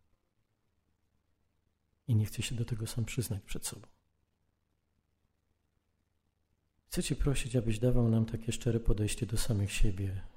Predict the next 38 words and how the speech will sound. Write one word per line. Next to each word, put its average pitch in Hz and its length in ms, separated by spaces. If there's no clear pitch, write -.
odwagę 110 440
do 110 100
przyznawania 107 680
się, - 160
że - 140
coś - 240
nas 120 140
przerasta, 104 540
z - 40
czymś - 260
sobie 120 200
nie 107 100
potrafimy 113 480
poradzić, 113 520
ale, 113 180
Panie, 110 280
spraw, 123 440
żeby 107 200
na 107 120
tym 104 160
się - 140
nie 101 100
kończyło. - 580
Tylko - 180
żebyśmy 107 420
mogli 120 340
stosować 117 480
w - 60
swoim 110 300
życiu 104 260
Twoje 104 320
środki, - 440
które 110 280
nam 101 160
pozostawiłeś 104 680
w - 60
Twoim 85 280
Słowie. 98 460